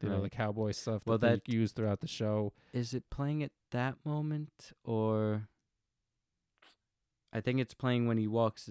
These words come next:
Speaker 2: when they walk into the Vesuvio-, uh, Vesuvio's, uh,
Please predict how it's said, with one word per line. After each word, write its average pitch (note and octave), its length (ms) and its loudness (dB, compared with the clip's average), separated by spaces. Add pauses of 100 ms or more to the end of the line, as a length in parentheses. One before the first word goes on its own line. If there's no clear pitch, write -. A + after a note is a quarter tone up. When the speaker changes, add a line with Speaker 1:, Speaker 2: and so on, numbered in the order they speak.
Speaker 2:
when G#2+ 200 -2
they G2+ 100 0
walk A#2 280 -2
into A2 120 -2
the G2 80 -6
Vesuvio-, G#2 640 -4 (280)
uh, G2 180 -2
Vesuvio's, G#2+ 680 -2
uh, F#2 280 -6